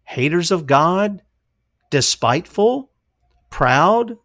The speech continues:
boasters, inventors of evil things, disobedient to parents, without understanding, covenant breakers, without natural affection, implacable, unmerciful,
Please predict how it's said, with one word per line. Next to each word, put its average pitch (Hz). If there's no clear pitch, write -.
boasters, 180
inventors 151
of 151
evil 190
things, 233
disobedient 185
to -
parents, 165
without 151
understanding, 196
covenant 151
breakers, 190
without 143
natural 147
affection, 175
implacable, 156
unmerciful, 156